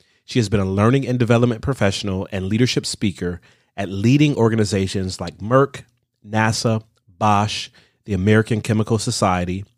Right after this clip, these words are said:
Freddie Mac, the U S Centers for Disease Control, and the American Management Association. She has been named a certified professional speaker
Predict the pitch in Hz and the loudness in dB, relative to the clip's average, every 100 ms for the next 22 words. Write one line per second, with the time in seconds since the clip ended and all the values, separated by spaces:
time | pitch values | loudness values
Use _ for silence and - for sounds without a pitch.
0 | _ - - 98 92 98 113 113 - _ | _ -12 -4 -2 -2 -2 -2 -4 -10 _
1 | _ _ _ 98 98 127 120 - 117 110 | _ _ _ -2 4 4 4 0 2 0
2 | - 104 95 90 107 120 - 113 - 117 | 0 -2 -2 0 0 0 -2 -2 2 4
3 | 113 113 113 _ _ 90 95 85 95 104 | 6 4 0 _ _ -6 -6 -2 2 4
4 | 107 107 101 95 98 98 95 82 90 92 | 4 2 -4 -6 -6 -2 -2 -2 -4 -6
5 | 92 - 87 - 87 80 - 78 - _ | -6 -4 -4 -6 -6 -6 -8 -10 -16 _
6 | _ _ _ - 123 107 107 107 120 123 | _ _ _ 0 0 2 2 2 2 2
7 | - 101 - 120 123 123 139 127 117 - | 0 -4 -2 0 0 2 0 0 -2 -4
8 | 107 - 139 - - 101 95 95 | -2 -2 -4 -2 -2 -2 -2 -4